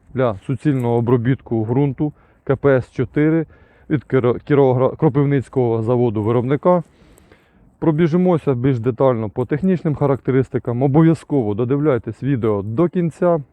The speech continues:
буде показана робота в полі даного агрегату. Ну і поїхали. Е, по, пробіжимося по габаритних розмірах. Довжина складає п'ять метрів, ширина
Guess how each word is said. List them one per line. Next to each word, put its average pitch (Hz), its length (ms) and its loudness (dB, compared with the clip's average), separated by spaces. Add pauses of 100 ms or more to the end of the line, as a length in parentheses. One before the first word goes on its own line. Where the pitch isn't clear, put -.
буде 120 300 0
показана 120 580 -2 (260)
робота 131 420 0
в 104 100 -8
полі 175 400 2 (520)
даного 135 480 2
агрегату. 127 560 0 (760)
Ну 226 160 0
і 269 80 2
поїхали. 139 640 2 (200)
Е, 131 180 0
по, 170 300 4 (300)
пробіжимося 151 600 -2
по 135 300 0 (420)
габаритних 135 720 0 (200)
розмірах. 110 440 0 (440)
Довжина 147 540 0
складає 120 580 0 (1040)
п'ять 165 220 4
метрів, 160 460 0 (340)
ширина 147 600 2